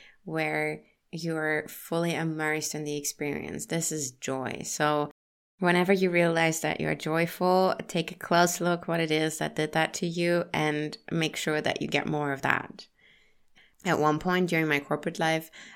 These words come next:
I was about to be burned out really bad. I luckily caught it before I completely crashed.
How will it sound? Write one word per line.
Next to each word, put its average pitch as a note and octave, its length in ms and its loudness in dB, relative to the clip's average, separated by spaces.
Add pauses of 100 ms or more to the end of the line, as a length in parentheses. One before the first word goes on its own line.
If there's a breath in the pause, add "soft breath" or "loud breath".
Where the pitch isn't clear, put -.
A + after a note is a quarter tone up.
I - 80 4
was D3 160 2
about C#3+ 280 0
to - 80 -4
be D3 120 -4
burned C#3+ 340 -4
out C#3 280 -6
really C#3+ 260 -2
bad. F3+ 440 0 (520 soft breath)
I D#3 360 -4 (140)
luckily D#3+ 640 -2
caught D#3 460 -4
it D3+ 220 -6
before D#3 680 -2
I D3 100 0
completely E3+ 600 -6
crashed. G#3+ 800 -6